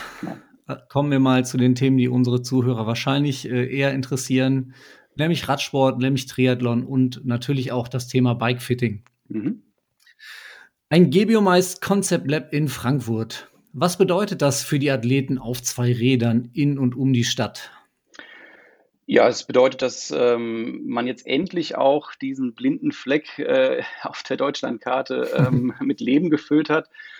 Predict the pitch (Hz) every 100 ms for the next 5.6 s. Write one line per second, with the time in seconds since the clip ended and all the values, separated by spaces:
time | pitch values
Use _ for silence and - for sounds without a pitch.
0 | - - 120 123 107 127 113 117 113 107
1 | 123 107 107 123 - 113 110 117 120 113
2 | 110 110 110 - - 120 127 - - -
3 | - - - 110 117 123 113 117 - -
4 | - 135 127 123 120 127 - 117 - -
5 | - 120 117 120 - -